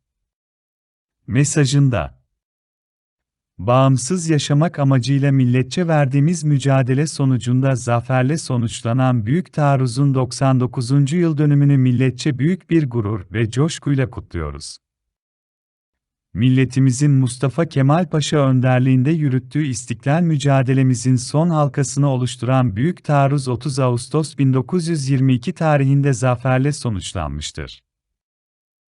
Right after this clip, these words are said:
Asırlar boyunca tüm benliğimizde koruyup kolladığımız vatan topraklarımız elde ettiğimiz zaferle düşman işgalinden kurtarılmış ve Türkiye Cumhuriyeti'nin kuruluşuna giden yolda önemli bir adım atılmıştır.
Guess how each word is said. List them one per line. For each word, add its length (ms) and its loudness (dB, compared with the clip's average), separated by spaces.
Asırlar 640 0
boyunca 480 2
tüm 280 0
benliğimizde 600 2
koruyup 420 0
kolladığımız 800 0
vatan 380 -2
topraklarımız 880 -2
elde 320 0
ettiğimiz 500 0
zaferle 640 -2
düşman 400 -2
işgalinden 680 0
kurtarılmış 880 -2
ve 180 -2
Türkiye 500 -2
Cumhuriyeti'nin 840 0
kuruluşuna 580 -2
giden 340 0
yolda 480 0
önemli 420 2
bir 120 0
adım 280 0
atılmıştır. 800 -8